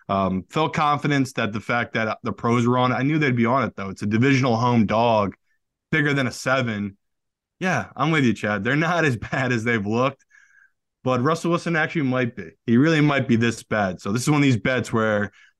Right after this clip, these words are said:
I'm kind of betting mainly on the defense and trusting this offense will be able to start moving the ball against the Chiefs defense. It's just young. They just have young pieces in the secondary. We've seen teams want to run the ball on them of late. So, um, one of those games where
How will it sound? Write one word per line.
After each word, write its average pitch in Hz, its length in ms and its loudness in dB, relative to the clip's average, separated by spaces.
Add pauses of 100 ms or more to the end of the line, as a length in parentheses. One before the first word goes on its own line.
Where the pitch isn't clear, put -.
I'm 110 120 -4
kind 139 260 -2
of 127 100 -2
betting 123 320 0
mainly 117 300 0
on 110 140 -2
the 101 80 -6
defense 107 560 -4
and 98 100 -6
trusting 110 380 -2
this 104 180 -4
offense 104 560 -2
will 107 120 2
be 104 100 2
able 101 80 4
to 95 60 -4
start 101 200 -2
moving 104 240 2
the 101 80 0
ball 95 220 0
against 95 220 -4
the 104 60 -10
Chiefs 127 260 0
defense. 123 420 0
It's 113 80 -8
just 135 160 -4
young. 107 400 0
They 104 100 -4
just 127 160 -2
have 120 160 2
young 135 160 2
pieces 156 240 0
in 131 80 2
the 120 60 2
secondary. 113 640 0 (400)
We've 117 100 0
seen 147 180 2
teams 127 220 2
want 117 140 4
to 104 80 0
run 117 180 2
the 113 80 4
ball 110 220 2
on 110 80 2
them 101 140 0
of 98 160 0
late. 104 280 0
So, 95 380 -2 (420)
um, 92 480 -2 (480)
one 170 120 2
of 185 40 4
those 165 180 4
games 151 280 2
where 123 480 2